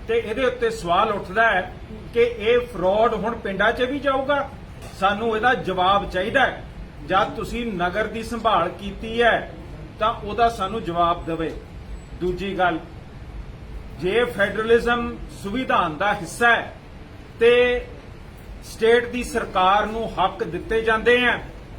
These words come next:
ਸੈਂਟਰ ਪੈਸੇ ਦਿੰਦਾ ਹੈ, ਉਹ ਸਕੀਮਾਂ ਲਾਗੂ ਕਰਦਾ ਹੈ, ਪਰ ਸਟੇਟ ਨੇ ਇੰਪਲੀਮੈਂਟ ਕਰਨੀ ਹੈ। ਹੁਣ ਬੀਜੇਪੀ ਸਟੇਟ ਦੀ ਸਰਕਾਰ ਦੇ ਖੱਬੇ ਸੱਜੋਂ ਹੋ ਕੇ ਇਹ ਸਿੱਧਾ ਕੰਮ ਕਰਨ ਲੱਗ ਪਈ ਹੈ, ਫਿਰ ਇਹਦਾ ਮਤਲਬ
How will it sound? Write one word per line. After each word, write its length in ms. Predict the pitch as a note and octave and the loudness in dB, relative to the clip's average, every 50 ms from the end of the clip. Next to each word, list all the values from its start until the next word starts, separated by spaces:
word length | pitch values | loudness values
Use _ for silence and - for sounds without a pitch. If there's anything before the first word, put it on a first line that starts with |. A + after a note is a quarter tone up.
| - - - | -16 -16 -14
ਸੈਂਟਰ 400 | - - G#3 G#3 G#3 - - A3+ | -6 -2 -2 -2 0 0 -2 -2
ਪੈਸੇ 420 | - - G#3 G3+ G3+ - A3+ A#3+ | -2 -2 -2 -2 0 2 2 2
ਦਿੰਦਾ 360 | A#3 A3 A3 G#3 G#3 A#3 A#3 A#3+ | 2 2 -2 0 4 4 6 6
ਹੈ, 220 | A#3+ A#3+ A#3 - | 6 4 2 2
ਉਹ 140 | A3+ A#3 A#3+ | 0 0 0
ਸਕੀਮਾਂ 500 | A#3+ - - A3 G#3 G3+ G#3 G#3+ A3+ A3+ | 0 -2 -6 -8 -6 -2 0 2 2 2
ਲਾਗੂ 340 | G3+ G3 G3 G3 G3 A3+ A#3+ | 2 0 0 0 0 -2 -2
ਕਰਦਾ 460 | - B3 A3 - - A3+ A3+ A3 A3+ | 2 2 2 2 4 4 4 6 6
ਹੈ, 40 | A#3 | 4
ਪਰ 480 | A3+ - - A3 A3 A#3 A#3+ A#3+ - - - - - - - | 2 0 0 0 2 2 2 0 -2 -4 -8 -12 -14 -14 -14
ਸਟੇਟ 440 | - - - A3 A3 A3+ A#3 A3+ A#3+ | -14 -8 -2 4 4 6 6 4 2
ਨੇ 160 | A#3+ B3 A#3+ | -2 -4 -4
ਇੰਪਲੀਮੈਂਟ 460 | G#3 F#3+ - A3+ A3 A3+ A#3 B3 A#3+ | -4 -6 -4 -4 -2 -2 -2 -2 -4
ਕਰਨੀ 400 | - - G3+ G3+ G3 G#3 A3 A#3+ | -2 0 0 0 0 0 0 2
ਹੈ। 260 | B3+ A#3+ G3+ E3+ - - - - - - - - - D3 | 2 2 2 0 -2 -8 -14 -14 -16 -16 -16 -14 -10 -6
ਹੁਣ 200 | F#3 A#3 B3 A#3+ | -4 -4 -4 -4
ਬੀਜੇਪੀ 880 | F#3+ F3 G#3 G3+ F3+ A3 A#3+ B3 B3 B3 C4 B3+ B3+ B3 A3 G3 G3 - - - - - - - - - - | -4 -6 -8 -6 2 4 4 4 4 2 0 -2 -2 -2 -2 -4 -6 -8 -12 -14 -14 -14 -14 -14 -14 -14 -14
ਸਟੇਟ 520 | - - - - A3 A3 A3 A#3+ B3+ - - | -12 -12 -8 -2 2 4 6 6 4 4 0
ਦੀ 140 | C4+ C4 | -4 -4
ਸਰਕਾਰ 560 | A#3+ - B3+ A3+ - - G#3 G3+ A3 A#3 A#3 A#3 | -2 -2 -2 -2 0 2 4 6 6 6 6 4
ਦੇ 480 | A#3 B3 C4 C4 C4 A#3+ A3 - - - - - - - | 4 4 6 6 6 6 4 0 -4 -10 -14 -16 -14 -4
ਖੱਬੇ 340 | - F#3+ F#3 - B3 B3+ B3+ | -2 -2 2 4 4 4 4
ਸੱਜੋਂ 420 | B3+ - A#3+ A#3 - A#3+ C4 B3+ G#3 | 4 2 0 0 2 2 2 2 2
ਹੋ 160 | F3+ G#3+ G#3+ | 0 -2 -2
ਕੇ 460 | G#3+ - B3 B3 B3 A3 E3 - - - - - - - - - A3 | 0 2 4 4 4 4 2 0 -4 -10 -14 -14 -16 -16 -12 -4 2
ਇਹ 400 | G#3+ A#3 B3 A#3+ A#3+ A#3 A#3 A3+ - - - - - - - - - - - - - - - | 6 6 8 8 8 8 6 4 0 -6 -14 -14 -14 -14 -14 -14 -14 -16 -16 -16 -16 -16 -16
ਸਿੱਧਾ 320 | - - A3+ A#3 A#3 E4+ E4 | -4 -2 -2 0 2 2 2
ਕੰਮ 360 | E4 E4 D4 C4+ B3+ C4 C4+ | 2 2 2 0 2 0 -2
ਕਰਨ 320 | C4+ C#4+ C4+ C#4 C#4 C#4 | -2 -2 -2 0 0 2
ਲੱਗ 160 | C4+ C4 C4+ C4+ - | 2 2 2 2 -2
ਪਈ 160 | D4 C4+ C#4+ D4+ | -4 0 2 2
ਹੈ, 80 | D4+ | 2
ਫਿਰ 300 | D4+ D4 A3+ A#3 A#3+ A#3+ | 2 4 4 6 6 6
ਇਹਦਾ 180 | B3+ A#3+ C4+ B3+ | 4 2 -2 0
ਮਤਲਬ 680 | B3 B3 - A#3+ B3 C4 B3+ - B3 B3 A#3 A3+ - | 0 0 -2 0 0 0 2 2 4 4 4 2 0